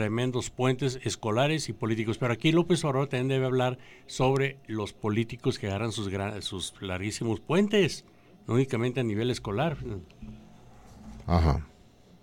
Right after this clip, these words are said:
Speaker 1: Entonces, eh, tiene toda la razón y, y tiene, y sí, lo que dijo de Felipe Calderón, mejor no hable, señor Felipe Calderón. Tiene que dar una explicación del avión, pero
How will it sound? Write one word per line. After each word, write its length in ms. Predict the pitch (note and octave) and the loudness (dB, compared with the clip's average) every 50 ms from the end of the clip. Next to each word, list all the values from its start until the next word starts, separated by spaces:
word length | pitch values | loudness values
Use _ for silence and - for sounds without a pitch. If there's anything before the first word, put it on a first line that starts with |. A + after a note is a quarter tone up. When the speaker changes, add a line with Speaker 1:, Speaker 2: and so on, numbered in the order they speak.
| - | -20
Speaker 1:
Entonces, 420 | _ - G2+ F#2 G2 G#2 G2+ - - | _ -8 -8 -8 -8 -8 -12 -12 -10
eh, 120 | G2+ F#2+ F#2 | -12 -10 -6
tiene 280 | - A2 G#2+ A#2+ C3 B2 | -4 -2 0 0 0 -2
toda 260 | - - A2 A#2 C3 | -2 -2 2 2 4
la 120 | C#3+ C#3+ | 4 4
razón 380 | C3+ C3+ C3 - D3 D#3 F3 F#3 | 2 2 0 2 2 2 4 4
y, 100 | E3+ C3+ | 2 2
y 260 | A2 G2+ B2+ A#2+ A2+ | 0 -4 -6 -8 -8
tiene, 300 | - - G3 G#3+ A#3+ A3 | -4 -4 -2 -2 0 -2
y 140 | F3+ F3+ E3 - | -2 -2 -2 0
sí, 220 | - A3+ B3 A#3+ | 0 2 2 2
lo 160 | G3 D#3+ D3+ - | 2 0 0 0
que 80 | D3 | 2
dijo 180 | D#3 E3+ E3 F#3+ | 2 2 4 2
de 60 | F3 | 2
Felipe 300 | D3 D#3 C#3 C#3 C#3+ D#3+ | 2 0 -2 0 -2 -2
Calderón, 440 | - C#3+ C3+ C3+ C3 C3+ D3+ E3 E3 - - - - - - - - _ - - | -2 0 0 0 0 0 -2 -2 -4 -8 -14 -20 -20 -20 -20 -20 -20 _ -8 -6
mejor 420 | A2 G#2 F2 F#2+ A2 A#2+ B2+ A#2+ | -4 -4 -2 2 2 2 2 2
no 240 | A2+ A2 A#2+ B2+ B2+ | 0 -2 -2 0 0
hable, 220 | C3 C#3 C#3 C3+ | 2 0 0 0
señor 260 | B2 - C3+ B2+ A#2 | -2 0 0 0 0
Felipe 300 | G2 A2+ G#2 G#2+ G#2 A2 | 0 0 -2 -2 -4 -4
Calderón. 500 | - - G#2+ F#2+ G2 G2+ A#2 A#2+ G#2 F2+ - - - - - - _ - - - - _ - | -4 -2 -2 0 0 0 0 -2 -2 -4 -6 -12 -20 -20 -20 -20 _ -20 -20 -20 -20 _ -8
Tiene 520 | - B2+ B2 C3+ C#3+ D3 D3+ D3+ D3 C3+ - | -2 2 4 4 4 4 4 2 0 -2 -4
que 160 | - - B2 B2 | -2 0 2 2
dar 260 | B2+ B2+ B2+ C3 C3 - | 4 2 2 0 -2 -2
una 200 | B2 B2 B2 B2+ | -2 -2 0 0
explicación 680 | B2 - - - A#2 G2+ - G2 F2 - A2 G#2 A2 | -2 -4 -6 -8 -8 -6 -6 -6 -4 -4 -4 -2 0
del 180 | A2+ A#2 A2+ A2 | 0 0 0 0
avión, 420 | G#2+ A2 B2 A#2+ A#2 B2+ D3 D3 - - - - - - - - - - - - | 0 2 2 2 2 2 0 0 -4 -10 -20 -20 -20 -20 -20 -20 -20 -18 -4 2
pero 440 | - C#3 C#3 C#3 C#3 C#3 C3 C3 - | 6 6 8 8 8 6 6 2 -4